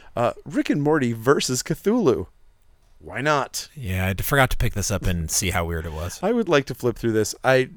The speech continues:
Speaker 1: I have been ignoring these because they just kinda stopped selling. And then as soon as they did this, I was like, "Well, I have to do a fucking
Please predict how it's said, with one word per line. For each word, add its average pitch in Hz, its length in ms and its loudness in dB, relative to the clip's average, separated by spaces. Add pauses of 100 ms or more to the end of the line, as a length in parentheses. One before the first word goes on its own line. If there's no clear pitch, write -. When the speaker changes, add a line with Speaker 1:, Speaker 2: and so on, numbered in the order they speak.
(120)
Speaker 1:
I 123 140 0
have 117 240 -4
been 127 120 0
ignoring 120 560 -2
these 117 420 -4
because 110 300 -8
they 117 120 -2
just - 240 -8
kinda 113 220 -2
stopped 104 320 -8
selling. 117 580 -4 (360)
And 127 140 -4
then 123 100 0
as 127 100 -2
soon 160 200 -6
as 147 80 -4
they 120 140 0
did 110 180 -10
this, 104 220 -6
I 107 80 -4
was 113 100 -8
like, 113 160 -6
"Well, 113 500 -8
I 131 200 -14 (100)
have 127 220 -16
to 92 100 -18
do 82 220 -14
a 69 80 -14
fucking - 320 -20